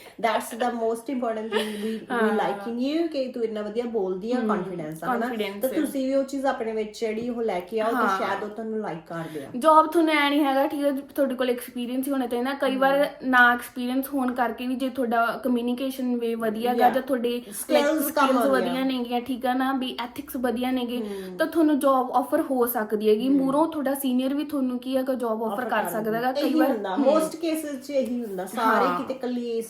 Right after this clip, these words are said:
Speaker 1: ਜੌਬ ਦੀ ਗੱਲ
Speaker 2: ਹਾਂ,
Speaker 1: ਨਹੀਂ ਹੈਗੀ।
Speaker 2: ਸਾਰੇ ਕਿਤੇ
Speaker 1: ਜੇ
Speaker 2: ਇਹੀ
Speaker 1: ਆਪਾਂ
Speaker 2: ਹੈਗਾ।
Speaker 1: ਕੈਫੇਜ਼ ਦੀ ਗੱਲ ਕਰੀਏ, ਉੱਥੇ
Speaker 2: ਹੂੰ।
Speaker 1: ਵੀ ਇਹੀ ਦੇਖਿਆ ਜਾਂਦਾ ਕਿ ਉਹਦੇ ਵਿੱਚ ਬੋਲਣਾ
Speaker 2: ਹਾਂ।
Speaker 1: ਤੁਹਾਨੂੰ ਕਿੰਨਾ ਕੁ ਵਧੀਆ ਆਉਂਦਾ, ਤੁਹਾਡੀ ਬਾਡੀ ਲੈਂਗੁਏਜ ਕਿੰਨੀ ਕੁ
Speaker 2: ਹਾਂ,
Speaker 1: ਸੋਹਣੀ ਆ।
Speaker 2: ਕਿੰਨੀ
Speaker 1: That's
Speaker 2: ਕੁ
Speaker 1: all
Speaker 2: ਲਿਆਕਤ ਆ
Speaker 1: confidence,
Speaker 2: ਤੁਹਾਨੂੰ ਵੀ।
Speaker 1: confidence।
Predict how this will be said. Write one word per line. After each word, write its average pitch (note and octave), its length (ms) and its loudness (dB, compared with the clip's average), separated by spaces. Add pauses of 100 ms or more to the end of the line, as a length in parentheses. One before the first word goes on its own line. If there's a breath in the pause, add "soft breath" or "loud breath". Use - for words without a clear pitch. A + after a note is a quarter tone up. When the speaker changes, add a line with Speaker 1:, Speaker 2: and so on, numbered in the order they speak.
Speaker 1:
ਜੌਬ G#3+ 380 -2
ਦੀ G#3+ 120 -6
ਗੱਲ G#3 140 -2
Speaker 2:
ਹਾਂ, G3+ 160 0
Speaker 1:
ਨਹੀਂ G#3+ 140 -4
ਹੈਗੀ। - 140 -6
Speaker 2:
ਸਾਰੇ C4 340 4
ਕਿਤੇ C#4+ 240 -6
Speaker 1:
ਜੇ C#4 60 0
Speaker 2:
ਇਹੀ B3+ 180 0
Speaker 1:
ਆਪਾਂ G#3 180 2
Speaker 2:
ਹੈਗਾ। G#3+ 180 0
Speaker 1:
ਕੈਫੇਜ਼ G#3+ 240 -4
ਦੀ G#3+ 140 -8
ਗੱਲ G#3+ 160 -6
ਕਰੀਏ, A3 200 -2
ਉੱਥੇ F#3+ 180 -4
Speaker 2:
ਹੂੰ। A#3 80 -8
Speaker 1:
ਵੀ A#3+ 120 -8
ਇਹੀ A3+ 80 -8
ਦੇਖਿਆ G3+ 300 -6
ਜਾਂਦਾ G3 140 -10
ਕਿ G3+ 140 -12
ਉਹਦੇ G#3 140 -6
ਵਿੱਚ G#3 320 -8 (420 loud breath)
ਬੋਲਣਾ A3 300 4
Speaker 2:
ਹਾਂ। G#3 100 2
Speaker 1:
ਤੁਹਾਨੂੰ A3 240 -4
ਕਿੰਨਾ G#3 300 -6
ਕੁ G#3+ 120 -8
ਵਧੀਆ F#3 360 -6
ਆਉਂਦਾ, F#3+ 240 -8
ਤੁਹਾਡੀ F#3+ 220 -8
ਬਾਡੀ F#3+ 260 -6
ਲੈਂਗੁਏਜ F3+ 400 -8
ਕਿੰਨੀ G3 260 -8
ਕੁ G#3+ 80 -6
Speaker 2:
ਹਾਂ, F#3+ 80 -2
Speaker 1:
ਸੋਹਣੀ F#3 400 -6
ਆ। F3+ 40 -12 (120)
Speaker 2:
ਕਿੰਨੀ B3+ 280 0
Speaker 1:
That's C4+ 140 2
Speaker 2:
ਕੁ C4+ 60 4
Speaker 1:
all - 0 -
Speaker 2:
ਲਿਆਕਤ G#3+ 420 2
ਆ G3 40 2
Speaker 1:
confidence, G3 100 0
Speaker 2:
ਤੁਹਾਨੂੰ F#3+ 400 -2
ਵੀ। G#3 80 -4
Speaker 1:
confidence। F3+ 320 -6